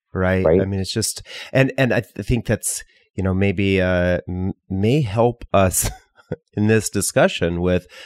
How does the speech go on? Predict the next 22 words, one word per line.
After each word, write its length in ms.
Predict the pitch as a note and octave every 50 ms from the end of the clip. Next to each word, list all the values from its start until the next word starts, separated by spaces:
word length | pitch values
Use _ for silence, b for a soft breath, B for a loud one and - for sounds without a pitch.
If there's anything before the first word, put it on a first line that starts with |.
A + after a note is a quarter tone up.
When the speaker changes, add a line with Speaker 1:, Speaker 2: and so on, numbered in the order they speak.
| B B
Speaker 1:
what's 220 | B G2+ G#2 - -
the 140 | - G#2 E2
value 580 | D#2+ F#2 F#2+ A#2+ C3+ A#2+ G#2+ G2 F#2 F2+ F#2
in, 300 | - - F2 E2+ F2 - -
in 260 | - F#2+ F2 E2+ F2 -
cryptocurrencies. 1160 | - - F#2+ - - G2 E2+ D#2+ - - F2+ F2 E2+ E2 - - - D2 D2+ E2+ - - - B B B B B B B B B B -
But 220 | D3+ - - -
before 500 | D#3+ D#3+ - - - F3 F#3+ A3+ B3 B3
we 400 | A3+ G3 E3+ C#3+ C3+ A#2 F#2 - -
kinda 400 | - - - - B2+ C3+ C3+ G#2+
dive 360 | E2+ - A2 G#2+ A#2+ B2+ G#2+
into 220 | A#2+ C3 C3 - B2
this, 160 | A2+ A2 -
how 340 | - - - C#3+ F#3 A3+ A#3
did 380 | D3+ - - D3+ E3+ C3 G#2
you 140 | A2+ C3 A2
get 240 | F2 A2+ A#2 - - -
into 400 | A#2 A#2 C3 B2+ - A2 G#2+ F#2+
this 240 | F2 F#2+ F2+ - -
world 320 | F2+ F2+ F2+ F2 E2+ E2
of 140 | F2 - -
cryptocurrency? 840 | - F2+ - - F2+ D#2+ - - E2+ D#2 D#2 D#2+ - - - -